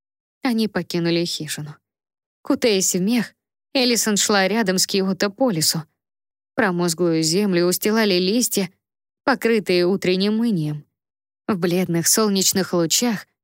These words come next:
они выглядели совсем не сказочно, потому что холод украл оранжево-красные и жёлтые краски и сделал листья тусклыми.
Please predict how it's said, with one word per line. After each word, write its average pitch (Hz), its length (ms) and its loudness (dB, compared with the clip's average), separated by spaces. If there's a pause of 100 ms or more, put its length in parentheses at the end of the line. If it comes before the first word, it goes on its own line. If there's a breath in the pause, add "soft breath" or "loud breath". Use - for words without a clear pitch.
(220)
они 254 280 0
выглядели 208 500 0
совсем 233 460 2
не 220 100 2
сказочно, - 720 -2 (380)
потому 202 340 0
что 165 260 -2
холод 185 460 -2 (400)
украл 233 460 2
оранжево-красные 190 1200 2
и 196 40 2
жёлтые 190 500 0
краски 233 520 -2 (460)
и 254 160 0
сделал 185 500 0
листья 196 460 -2
тусклыми. 160 680 -6